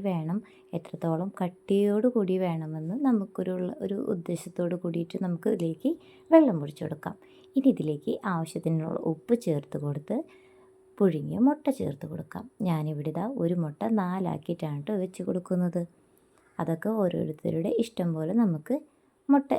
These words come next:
എങ്ങനെ വേണമെങ്കിലും പീസാക്കി ഇട്ട് കൊടുക്കാം. ഇനി ഇതിലേക്ക് ഇതിന് മുകളിലായി കുറച്ച് വേപ്പിലയും കൂടി ചേർത്ത് കൊടുക്കുന്നുണ്ട് ട്ടോ. രണ്ട് പച്ചമുളക് ഒന്ന് ചെറുതാക്കി കട്ട് ചെയ്തതാണ് ട്ടോ,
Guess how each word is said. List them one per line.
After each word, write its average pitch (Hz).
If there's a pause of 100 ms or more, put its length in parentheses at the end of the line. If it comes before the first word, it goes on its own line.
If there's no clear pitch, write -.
(100)
എങ്ങനെ 202
വേണമെങ്കിലും 170
പീസാക്കി 175
ഇട്ട് 156
കൊടുക്കാം. 156 (440)
ഇനി 277
ഇതിലേക്ക് 156 (460)
ഇതിന് 233
മുകളിലായി 151 (100)
കുറച്ച് - (400)
വേപ്പിലയും 151
കൂടി 170 (180)
ചേർത്ത് 294
കൊടുക്കുന്നുണ്ട് 147 (120)
ട്ടോ. 180 (2500)
രണ്ട് 175
പച്ചമുളക് 156 (340)
ഒന്ന് 175
ചെറുതാക്കി 151 (120)
കട്ട് 208
ചെയ്തതാണ് 160
ട്ടോ, 180